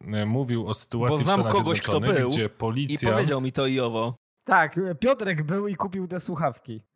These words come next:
Speaker 3: Co prawda nie wpuścili go, e, do Stanów, tylko na lotnisku je kupił, ale, ale ma.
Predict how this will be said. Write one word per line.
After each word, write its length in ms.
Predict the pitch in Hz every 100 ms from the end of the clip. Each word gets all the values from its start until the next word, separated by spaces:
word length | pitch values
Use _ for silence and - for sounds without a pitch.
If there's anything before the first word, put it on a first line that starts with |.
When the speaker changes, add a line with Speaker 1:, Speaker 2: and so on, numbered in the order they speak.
| -
Speaker 3:
Co 100 | 147
prawda 280 | 175 170 185
nie 140 | 185
wpuścili 580 | - 190 - - 214 175
go, 440 | 180 175 170 165 170 160 160
e, 60 |
do 140 | 147 175
Stanów, 440 | - 185 165 151
tylko 260 | 156 - 160
na 120 | 165
lotnisku 460 | 202 214 165 -
je 120 | 135 127
kupił, 380 | 135 - 190 170
ale, 460 | 170 208 226 -
ale 200 | 180 196
ma. 180 | 120